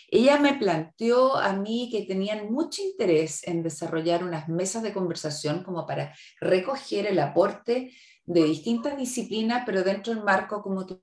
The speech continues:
decías, de ciencias sociales, humanidades y artes. Y me dijo también que habían, le habían mencionado esto mismo a Carolina Gainza, que está acá con,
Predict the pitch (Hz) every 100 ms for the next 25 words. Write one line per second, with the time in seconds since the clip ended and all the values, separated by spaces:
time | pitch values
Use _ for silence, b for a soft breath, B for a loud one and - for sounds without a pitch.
0 | - 180 180 185 180 170 170 165 160 156
1 | 185 185 185 180 165 165 165 185 190 165
2 | 135 - - - - B B B - 226
3 | 254 294 320 294 240 233 269 349 311 254
4 | 226 233 247 240 196 196 214 214 214 196
5 | 185 180 214 214 180 190 214 262 - 190
6 | 180 180 175 170 165 165 180 180 180 214
7 | 277 214 - 190 185 180 180 185 185 190
8 | 196